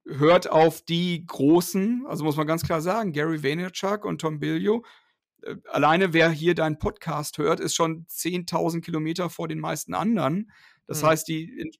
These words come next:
Speaker 1: ne, also jeder, der hier zuhört, der hat ja schon einen Riesenschritt gemacht im Vergleich zu, zu jedem anderen.
Speaker 2: Mhm.
Speaker 1: Ich kann nur unsere deutschen Communities empfehlen, ne? Auch gerne, äh, V-Friends Germany, V-Friends Deutschland, sucht uns, äh, auf Twitter,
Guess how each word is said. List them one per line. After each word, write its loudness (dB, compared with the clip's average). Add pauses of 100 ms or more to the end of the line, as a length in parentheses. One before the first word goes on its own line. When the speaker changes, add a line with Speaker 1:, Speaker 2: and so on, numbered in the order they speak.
(360)
Speaker 1:
ne, -2
also -2
jeder, 0
der 0
hier -6
zuhört, 0 (500)
der -2
hat 2
ja 4
schon 0
einen -2
Riesenschritt 0
gemacht -6
im -12
Vergleich -10
zu, -14
zu -16
jedem -10
anderen. -8 (280)
Speaker 2:
Mhm. -12 (120)
Speaker 1:
Ich -10
kann 2
nur 2
unsere 0
deutschen 2
Communities 0
empfehlen, 0
ne? -2
Auch -4
gerne, 2
äh, -4
V-Friends -2
Germany, 2
V-Friends -6
Deutschland, -4
sucht -10
uns, -4
äh, -6
auf -2
Twitter, -4